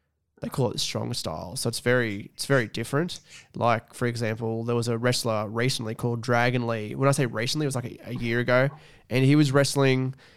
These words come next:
I can't remember his name. It's Japanese. It's fucking hard to pronounce. Um,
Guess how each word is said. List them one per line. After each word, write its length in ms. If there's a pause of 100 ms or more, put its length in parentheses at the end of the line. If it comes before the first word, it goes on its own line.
(320)
I 40
can't 240
remember 160
his 140
name. 240
It's 140
Japanese. 760
It's 240 (120)
fucking 220
hard 180
to 40
pronounce. 460 (360)
Um, 400